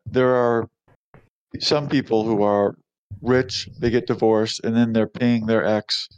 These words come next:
like, a million dollars a year plus in child support. That has nothing to do with actually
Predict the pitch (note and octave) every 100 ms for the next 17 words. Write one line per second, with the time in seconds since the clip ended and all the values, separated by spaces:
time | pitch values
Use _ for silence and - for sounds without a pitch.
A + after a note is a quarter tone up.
0 | - - A#2 F2+ A2+ A2+ A#2+ A#2 A#2 A2
1 | A2 G#2+ G#2 G#2 - A2 G#2 G#2+ G#2 G2+
2 | - - A2+ G#2+ F#2+ - - _ _ -
3 | A2+ G2 A2 G#2 G2 - F2+ F2 - A2+
4 | B2+ A#2+ - - _ _ _ - C3+ D3
5 | C3+ C3+ B2 A#2+ A2 G#2 G#2+ G#2 - G2+
6 | G#2 G2+